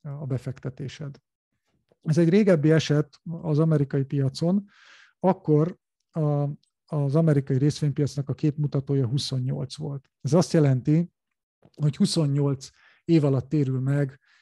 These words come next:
az elmúlt tíz év nyereségével a befektetésed, vagy mondhatnám azt is, hogy az elmúlt tíz év átlagnyereségének a huszonnyolc szorosát kell fizetned.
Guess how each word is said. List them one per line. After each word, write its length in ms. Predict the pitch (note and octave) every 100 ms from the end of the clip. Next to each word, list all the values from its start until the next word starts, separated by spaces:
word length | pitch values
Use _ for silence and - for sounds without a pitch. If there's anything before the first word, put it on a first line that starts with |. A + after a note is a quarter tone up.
| _
az 120 | - D3
elmúlt 460 | D#3+ D3 C#3 -
tíz 260 | E3 D3 B2
év 280 | C#3 C3+ - _ _ _
nyereségével 960 | D3 C#3 B2+ - C#3 C3 C3+ B2+ B2+
a 100 | D3
befektetésed, 1000 | B2+ C3 C#3+ B2+ D3+ C3+ E3+ - F#3+ E3
vagy 340 | C#3 D#3+ C#3 B2+
mondhatnám 540 | F3 D#3 C#3 D3 C#3
azt 260 | D3+ C#3 E3
is, 200 | F3 - - - _
hogy 140 | - C#3+
az 260 | D3 D#3
elmúlt 340 | F3+ G3 E3 C3+
tíz 320 | - F3+ C#3+
év 180 | D3 C#3
átlagnyereségének 1400 | - E3+ E3+ D#3 C#3+ C#3+ C#3 B2+ - D3 C3+ C#3+ C#3 C#3
a 80 | C#3
huszonnyolc 680 | D3 G#3 - C#3+ D3+ D#3 C3+
szorosát 560 | - D3 C#3 - B2+ -
kell 220 | C#3 C3+
fizetned. 680 | C3+ C#3 B2+ C3+ - C#3+